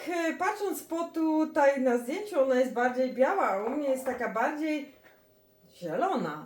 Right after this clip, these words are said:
No na pewno to jest też to, że ja dałam, e, tą cukinię ze skórkami.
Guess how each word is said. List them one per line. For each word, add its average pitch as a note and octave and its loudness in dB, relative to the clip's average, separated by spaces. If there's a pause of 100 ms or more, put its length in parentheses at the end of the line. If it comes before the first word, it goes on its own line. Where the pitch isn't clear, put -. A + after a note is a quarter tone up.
No C4 2
na A#3+ 4
pewno C4+ 4
to A#3+ 2
jest A3 -2
też A3 -4
to, A3+ -6
że G#3 -6
ja G3 -2
dałam, G3 -2 (420)
e, F#3 2 (400)
tą G#3 -8
cukinię A#3 -4
ze F#3+ -10
skórkami. F#3 -6